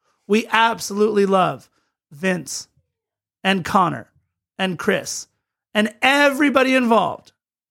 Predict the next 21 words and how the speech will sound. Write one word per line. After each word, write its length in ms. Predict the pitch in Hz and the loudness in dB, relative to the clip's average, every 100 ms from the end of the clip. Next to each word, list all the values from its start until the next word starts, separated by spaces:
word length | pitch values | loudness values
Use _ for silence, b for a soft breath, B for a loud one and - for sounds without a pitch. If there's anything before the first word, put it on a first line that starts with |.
| _ - | _ -6
behind 360 | 185 160 220 220 | -2 0 2 0
the 60 | |
scenes, 320 | 190 233 202 | 0 -2 -2
in 80 | 190 | -2
front 180 | 165 190 | -2 -2
of 60 | 165 | -2
the 60 | |
scenes 360 | 147 135 - - - _ _ _ _ _ _ _ | -6 -10 -16 -20 -20 _ _ _ _ _ _ _
with 160 | - 180 | -2 0
one 220 | 180 185 | 0 0
ten 160 | 170 170 | 0 -2
Football. 480 | 165 143 120 - _ _ _ _ _ _ | -2 -2 -6 -10 _ _ _ _ _ _
But 140 | - 202 | -2 0
between 320 | 196 214 196 | 2 2 4
one 200 | 202 247 | 2 2
ten 180 | 233 240 | 2 2
Football, 340 | 214 202 202 | 2 4 2
Defenders 460 | 196 147 196 202 202 | 2 0 0 0 -2
of 40 | |
the 60 | 226 | 0
Bank, 420 | 180 175 175 - | 0 0 -2 -8